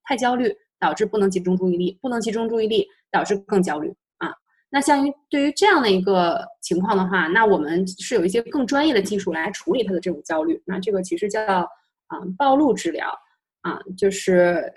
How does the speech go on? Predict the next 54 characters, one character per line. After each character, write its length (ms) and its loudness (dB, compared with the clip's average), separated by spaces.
这 100 -2
个 120 6
要 160 4
讲 220 -2
的 60 -4
话 100 -2
就 140 0
会 80 0
更 180 0
复 180 -16
杂， 300 -12
但 160 0
大 120 2
概 120 -2
的 60 0
意 140 0
思 120 -6
就 140 0
是 80 0
说 220 2
我 120 2
需 140 -6
要 160 2
去 340 4
把 160 2
他 320 0
不 160 -2
能 180 2
集 140 -2
中 160 2
注 160 2
意 60 2
力 100 6
的 80 4
这 100 2
个 100 2
问 140 -2
题 260 -6
给 80 -6
他 80 -8
先 200 0
解 120 0
决 180 -12
了， 140 -18
然 120 2
后 120 2
让 120 4
他 160 2
坐 120 0
在 140 2
那 100 4
儿， 80 2
他 100 -4
能 280 -2